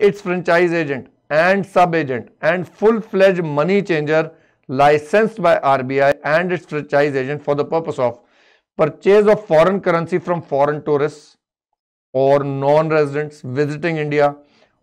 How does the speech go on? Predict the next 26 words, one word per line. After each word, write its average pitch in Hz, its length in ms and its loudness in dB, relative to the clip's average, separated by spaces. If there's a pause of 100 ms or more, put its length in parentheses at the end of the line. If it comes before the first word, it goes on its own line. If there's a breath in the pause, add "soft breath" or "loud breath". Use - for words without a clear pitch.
(200)
or 185 420 6 (140)
resident 160 440 2
Indians 165 440 -2 (100)
on 156 140 -2
their 156 100 2
return 160 380 -2
to 160 100 -2
India 147 240 0 (880)
in 202 160 2 (140)
cash 151 340 4 (100)
as 151 240 2
per 160 160 -2
directions 139 560 -2
or 143 120 0
guidelines 131 460 -2
issued 123 180 -14
by 127 140 0
R 147 40 -8
B 139 120 -10
I। - 40 -12 (580 soft breath)
So 170 60 0
आपके 156 240 2
पास 175 160 0
डॉलर 156 320 2
आ 156 100 2
गए, 151 220 -6